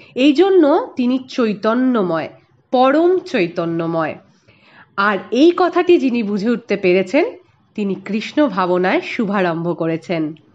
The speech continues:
তাহলে বন্ধুরা, ভিডিওটি কেমন লাগলো কমেন্ট করে জানাতে ভুলবেন না। লাইক করবেন, ভিডিওটি শেয়ার করবেন, আর আমাদের চ্যানেলটি অবশ্যই সাবস্ক্রাইব করবেন। ওম নমঃ শিবায়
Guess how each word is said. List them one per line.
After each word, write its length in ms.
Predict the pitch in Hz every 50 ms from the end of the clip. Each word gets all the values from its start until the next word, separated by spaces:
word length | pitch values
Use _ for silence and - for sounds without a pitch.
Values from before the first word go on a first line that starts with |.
| _ _ -
তাহলে 360 | - 254 214 185 226 220 233
বন্ধুরা, 580 | 208 190 226 208 208 196 208 247 254 262 285 440 - - - _ _ _ _ _ _ - 214
ভিডিওটি 400 | 196 262 262 226 294 302 294 294
কেমন 460 | 277 277 - - 240 220 226 247 320 370
লাগলো 360 | 370 339 294 247 208 220 208
কমেন্ট 440 | 196 208 208 208 214 240 254 254 -
করে 220 | - 277 254 226
জানাতে 420 | 185 208 190 170 180 185 190 269
ভুলবেন 420 | 269 247 277 277 269 247 277 294 285
না। 320 | 294 294 320 349 508 - - - _ _ _ _ _ _ - -
লাইক 260 | 240 247 247 330 370 370 -
করবেন, 440 | - 359 359 349 311 349 349 349 359 381 359 - - -
ভিডিওটি 380 | 208 247 202 220 214 202 214
শেয়ার 340 | 196 - - 285 294 302 320
করবেন, 460 | 320 320 311 311 285 262 320 320 320 349 339 -
আর 120 | 185 185
আমাদের 440 | - 208 202 196 196 190 202 196 202
চ্যানেলটি 500 | - - 202 185 190 190 190 190 - - -
অবশ্যই 500 | - 208 190 196 220 208 - - 277 285
সাবস্ক্রাইব 480 | 277 277 214 180 - - - 190 180 175 - -
করবেন। 500 | - 190 185 175 175 185 175 165 160 175 - _ _ _ -
ওম 240 | 254 254 277 302 302
নমঃ 360 | 302 302 320 294 277 294 302
শিবায় 560 | 294 - - - 302 269 294 302 330 427 539